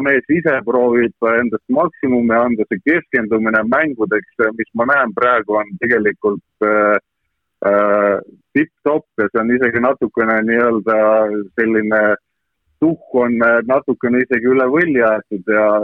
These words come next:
sel juhul alati, kui, kui mängus on sellist, äh, äh, tagasilööki, siis see kukkumine mentaalses mõistes, äh, osade mängijate jaoks on nii-öelda raskem ka,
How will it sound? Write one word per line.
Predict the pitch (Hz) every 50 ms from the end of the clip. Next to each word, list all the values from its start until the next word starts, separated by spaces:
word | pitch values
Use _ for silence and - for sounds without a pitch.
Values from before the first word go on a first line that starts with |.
| - - - -
sel | 139 143 139
juhul | 123 131 127 120 123 120 123 143
alati, | 151 - - _ - 110 -
kui, | 113 113 113 110 - -
kui | 117 113
mängus | 123 139 151 156 139 127 110 - 117
on | 113 107 -
sellist, | - 120 117 113 117 - - _ _ -
äh, | 117 113 113 113 113 - _ _ _ _ _ _ _ _ _ _ _ _ _ _ _ _ _ _
äh, | 117 113 117 113 -
tagasilööki, | - 156 185 175 175 156 - - - 123 131 139 135 123 - _ 117
siis | 113 - 123 117 -
see | - 117 -
kukkumine | - 165 185 175 - _ 123 120 113 117 117 117 113 117 113 117 113 113 117 113 110 110 -
mentaalses | 110 117 123 123 120 - 156 165 156 135 - - - -
mõistes, | 131 127 143 147 135 - _ - 117 113 - _ -
äh, | 120 117 117 117 113 113 113 110 101 98 -
osade | 131 147 143 139 117 120 117
mängijate | 127 147 156 143 117 113 107 107 - _ 117 117
jaoks | 120 120 120 - -
on | - -
nii-öelda | 113 123 123 120 110 117 117 139
raskem | 160 170 - _ - 117 104 104
ka, | 113 143 156